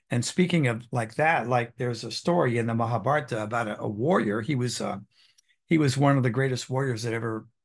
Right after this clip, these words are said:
uh, walked the earth. Um, they couldn't defeat him. They had to, they had to ask him how they could defeat him. The good guys had to say, you know, "We can't defeat you. You have to tell us how to defeat you."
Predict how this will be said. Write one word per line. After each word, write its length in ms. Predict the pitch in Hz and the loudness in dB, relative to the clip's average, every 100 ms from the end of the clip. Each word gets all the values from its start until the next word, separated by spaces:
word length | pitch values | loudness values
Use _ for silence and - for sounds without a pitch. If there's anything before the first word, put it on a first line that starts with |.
| _ _ _ | _ _ _
uh, 320 | - 117 104 98 - _ _ _ | -6 -6 -6 -10 -14 _ _ _
walked 380 | 117 127 131 - | -2 0 0 -2
the 180 | - - | -6 0
earth. 420 | 165 139 135 - - - - _ - | 2 4 2 -4 -20 -20 -20 _ -6
Um, 420 | 117 110 107 113 - _ _ - | -4 -2 -4 -10 -16 _ _ -4
they 120 | 120 | -4
couldn't 320 | - 175 147 | 2 2 2
defeat 420 | 120 117 170 185 | 0 0 2 2
him. 320 | 139 113 120 | 2 0 -4
They 160 | 120 120 | -4 -4
had 280 | 127 127 120 | -2 -2 -2
to, 380 | 127 117 113 107 _ _ _ _ _ | -6 -4 -6 -8 _ _ _ _ _
they 60 | 131 | 0
had 180 | 143 151 | 2 2
to 120 | 151 | 2
ask 380 | 127 156 165 - | 2 2 0 -2
him 100 | 139 | 0
how 200 | 120 127 | 2 2
they 160 | 127 | 0
could 160 | 127 117 | -2 -4
defeat 340 | 113 - 123 | -6 -2 2
him. 300 | 127 113 98 - _ - _ | 2 0 -4 -12 _ -20 _
The 80 | - | -2
good 240 | 131 202 185 | 2 2 4
guys 280 | 143 127 | 2 2
had 140 | 139 120 | 0 0
to 80 | 123 | 0
say, 380 | 139 123 127 - _ _ _ _ _ _ | 0 0 -2 -10 _ _ _ _ _ _
you 140 | - 127 | -8 -6
know, 140 | 110 | -6
"We 160 | 104 151 | -6 0
can't 260 | 170 147 | 0 0
defeat 340 | 120 - 123 - | -2 -4 -4 -2
you. 140 | 110 | -4
You 240 | 107 120 | -2 0
have 220 | 143 135 131 | 2 2 0
to 80 | 120 | -6
tell 260 | 117 110 | -6 -6
us 120 | 101 | -6
how 120 | - 95 | -8 -10
to 100 | 95 | -10
defeat 380 | - 110 98 | -10 -10 -10
you." 100 | - | -12